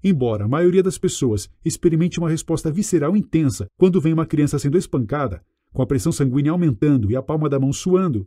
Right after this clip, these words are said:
os psicopatas conseguem ficar calmos. Os psicopatas são tão inteligentes quanto o resto de nós. Então era de se esperar que tivessem os mesmos padrões morais,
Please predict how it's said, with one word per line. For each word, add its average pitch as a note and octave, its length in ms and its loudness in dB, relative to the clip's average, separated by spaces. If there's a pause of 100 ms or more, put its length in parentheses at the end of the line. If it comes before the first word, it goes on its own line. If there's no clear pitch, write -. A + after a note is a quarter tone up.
(160)
os F3+ 120 -8
psicopatas D#3+ 680 -4
conseguem E3+ 360 -2
ficar D#3+ 320 -8
calmos. C#3+ 500 -6 (640)
Os - 120 -2
psicopatas A#2 600 -4
são C3 140 0
tão G3+ 160 2
inteligentes D3 680 0 (160)
quanto F#3+ 240 2
o E3 40 0
resto D#3+ 340 -4
de F#3+ 100 -4
nós. D3+ 400 -4 (460)
Então G3+ 260 2
era G3 120 2
de - 80 -8
se A3+ 100 -4
esperar B2 400 -2
que - 80 -8
tivessem A#2+ 600 -2
os B2 120 -4
mesmos F3 300 0
padrões F3 380 -4
morais, D#3+ 500 -4